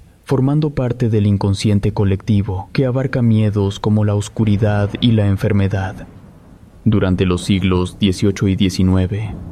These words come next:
surgieron leyendas sobre vampiros en Europa,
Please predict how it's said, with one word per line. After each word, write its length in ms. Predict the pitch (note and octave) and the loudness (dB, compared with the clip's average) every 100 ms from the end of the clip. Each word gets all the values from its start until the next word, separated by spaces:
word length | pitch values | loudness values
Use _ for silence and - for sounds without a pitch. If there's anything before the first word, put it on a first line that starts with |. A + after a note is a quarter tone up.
| - | -14
surgieron 580 | - C3+ A#2+ C#3 C3+ C#3 | -4 -2 0 0 2 2
leyendas 640 | A#2+ G#2 A2 G#2 G2+ G#2 - | 0 2 2 2 2 -2 -4
sobre 320 | - G#2+ G#2+ | -2 0 0
vampiros 640 | G2+ G2 - G#2+ G#2 G2+ G#2 | 0 0 2 2 2 0 0
en 80 | |
Europa, 640 | G2 F#2+ G2+ F#2+ - F#2+ - | 2 2 2 0 -2 -10 -10